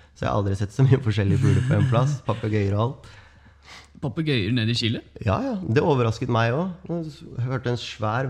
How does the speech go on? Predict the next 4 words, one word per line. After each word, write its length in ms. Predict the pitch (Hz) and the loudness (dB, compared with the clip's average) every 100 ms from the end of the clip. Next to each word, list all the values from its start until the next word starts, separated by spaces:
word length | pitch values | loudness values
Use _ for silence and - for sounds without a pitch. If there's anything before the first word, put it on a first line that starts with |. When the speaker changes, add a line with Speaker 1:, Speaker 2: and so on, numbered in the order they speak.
| 104 | -4
Speaker 1:
veldig 640 | 143 104 92 92 101 107 117 117 | -2 0 -2 -4 -2 0 -2 -6
støyende 720 | - - 123 107 95 98 113 | -14 -4 0 2 2 0 -2
sånn, 300 | 117 104 101 101 | -4 -6 -4 -6
eh, 160 | 104 | -6